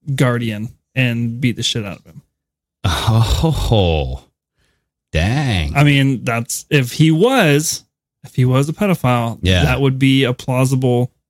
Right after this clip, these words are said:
Speaker 2: That would be
Speaker 1: theory.
Speaker 2: a, yeah, but we gotta see some proof, baby.
Speaker 1: E-, exactly.
Speaker 2: Like, give me some of that proof, and I, I, I'll go all Kit Brown on you.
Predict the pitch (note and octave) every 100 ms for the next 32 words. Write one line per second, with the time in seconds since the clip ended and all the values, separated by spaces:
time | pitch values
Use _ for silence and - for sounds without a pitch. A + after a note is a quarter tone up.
0 | _ _ _ _ _ _ _ _ F2+ F#2
1 | C3 D#3 F#3+ D#3+ A#2 G2+ G2+ G2 F#2+ D3
2 | F#3 - A#2+ B2+ A#2+ A2+ A#2+ A2+ A#2 A2+
3 | - C3+ F3 D#3+ - A3+ D#4+ - A2 C3
4 | A#3+ A3 D3 C#3+ B2 - - - G#2 -
5 | E2+ G#2 F#3 G#3 G#3 A3 A3 A3 - F#3
6 | A#3 A#3 C#3+ C#3 D3 D3+ A#2 - D3 F3
7 | F3 E3+ E3 - C#4+ - B2+ G#3+ B3 G#3+
8 | E3 B2+ F#2+ D2+